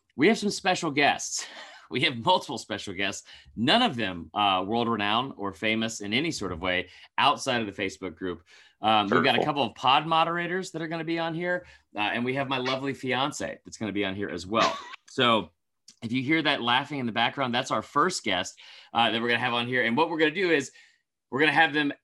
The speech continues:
Speaker 1: ask the questions that you submitted and go over them and actually talk some football, like I said. So without further ado,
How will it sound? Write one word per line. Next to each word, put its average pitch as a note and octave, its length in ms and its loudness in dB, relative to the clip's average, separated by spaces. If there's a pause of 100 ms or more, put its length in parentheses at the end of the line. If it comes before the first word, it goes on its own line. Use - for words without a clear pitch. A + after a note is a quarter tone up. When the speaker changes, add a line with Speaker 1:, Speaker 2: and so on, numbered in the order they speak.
Speaker 1:
ask D#3 260 4
the F#3 100 -6
questions D3+ 360 0
that A2+ 140 -2
you D#3 160 -2
submitted C#3+ 600 0 (100)
and A#2+ 240 0
go C#3+ 160 4
over C#3+ 140 0
them C#3 120 -2
and A2+ 80 0
actually B2 240 0
talk B2+ 140 -4
some A2+ 100 -12
football, A#2 300 -2
like G2 140 -2
I F#2+ 40 -2
said. B2 380 0 (380)
So E3+ 380 6
without D#3+ 360 4
further G3 380 2
ado, C#3 520 2